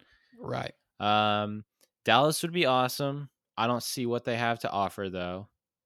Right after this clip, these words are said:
Speaker 1: Yeah, nothing.
Speaker 2: Uh, other than picks,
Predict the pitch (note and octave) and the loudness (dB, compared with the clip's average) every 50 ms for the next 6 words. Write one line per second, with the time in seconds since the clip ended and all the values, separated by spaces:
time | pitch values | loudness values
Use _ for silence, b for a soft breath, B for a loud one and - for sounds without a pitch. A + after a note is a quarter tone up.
0 | _ _ _ _ _ _ _ _ _ _ _ _ _ _ _ - - B2 A#2+ A#2 | _ _ _ _ _ _ _ _ _ _ _ _ _ _ _ -10 -6 -2 -2 -2
1 | A#2 A#2 - _ _ _ _ - B2+ B2 A2+ A#2 - - A#2+ A#2+ A#2 - _ _ | -2 -4 -8 _ _ _ _ -6 -4 -4 -4 -4 -4 -6 -6 -6 -8 -12 _ _
2 | _ _ _ _ _ _ _ _ _ _ _ _ _ _ - G#2+ G2+ F#2+ F#2 F#2 | _ _ _ _ _ _ _ _ _ _ _ _ _ _ -4 -2 0 0 0 0
3 | F#2 F2 G2 G2+ G2+ G2+ G2 F#2+ F2 - - - A2+ A2+ G#2+ G2 - - - - | -2 -2 -4 -6 -8 -8 -8 -10 -10 -10 -8 -4 -2 -2 -2 -2 -6 -12 -14 -14
4 | - - - | -14 -14 -16